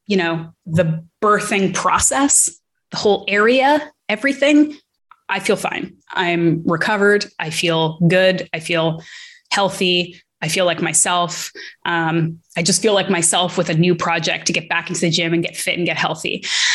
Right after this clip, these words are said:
Uh, I don't anticipate, um, even thinking about making adjustments to my diet until probably at least the six-month mark, um, when he is less reliant on me for feeding.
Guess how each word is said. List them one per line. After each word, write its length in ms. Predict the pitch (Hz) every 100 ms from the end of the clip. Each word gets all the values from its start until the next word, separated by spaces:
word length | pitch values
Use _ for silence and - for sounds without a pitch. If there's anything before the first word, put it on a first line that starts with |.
| - 185
Uh, 280 | 175 160 160
I 80 | 180
don't 240 | 208 208
anticipate, 840 | 202 190 196 - - 180 175 170 _ _ _ _ _ _
um, 720 | 170 170 170 165 165 160 165 - _ _ - -
even 180 | 208 190
thinking 400 | 170 202 190 226
about 460 | 233 226 226 226 -
making 260 | 220 233
adjustments 400 | 214 214 208 226 -
to 80 |
my 120 | 214 202
diet 380 | 208 240 262 226
until 300 | 165 190 175
probably 320 | 170 180 175
at 100 | 165
least 440 | 160 170 214 -
the 60 | 214
six-month 580 | - 220 - 165 165 220
mark, 360 | 220 254 - - - - _
um, 520 | 175 170 160 160 160
when 160 | 165 170
he 200 | 180 185
is 160 | 170 165
less 400 | 165 170 - 175
reliant 420 | 165 165 165 165
on 200 | 165 165
me 160 | 165
for 580 | 160 - 170 160 156 156
feeding. 640 | 147 - 175 185 262 285